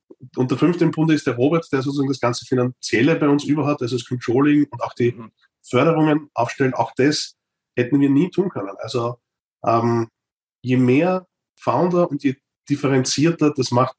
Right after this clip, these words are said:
Speaker 1: richtig Sinn.
Speaker 2: Auf jeden Fall. Und, ähm, zuvor, ich hab da so einen, so einen Vortrag von Simon Sinek im Kopf, der einfach gesagt hat, der Unterschied zwischen einem Extrovertierten und einem Introvertierten,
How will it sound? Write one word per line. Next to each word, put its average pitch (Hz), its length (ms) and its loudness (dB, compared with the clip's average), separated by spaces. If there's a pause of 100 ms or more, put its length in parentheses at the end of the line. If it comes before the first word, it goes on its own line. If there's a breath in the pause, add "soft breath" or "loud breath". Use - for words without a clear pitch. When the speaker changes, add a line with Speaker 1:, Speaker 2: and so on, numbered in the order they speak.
(120)
Speaker 1:
richtig 135 320 -2
Sinn. - 180 -10 (1600 soft breath)
Speaker 2:
Auf 113 160 -2
jeden 127 260 -2
Fall. 113 280 0
Und, 120 340 -2
ähm, 120 360 0 (400)
zuvor, 127 560 0
ich 127 140 2
hab 135 180 0
da 135 120 2
so 135 140 -2
einen, 123 360 -2 (880)
so - 200 -6
einen 120 440 -2 (180)
Vortrag 139 320 2
von - 160 -4
Simon 127 340 0
Sinek 139 340 -2
im 113 140 -6
Kopf, 113 300 -2
der 113 140 2
einfach 113 180 -2
gesagt 120 340 -2
hat, 131 100 -4
der 120 100 2
Unterschied 143 480 -4
zwischen 120 460 0 (880)
einem 107 220 -6
Extrovertierten 139 760 0
und 123 60 2
einem 127 80 0
Introvertierten, 123 1040 -4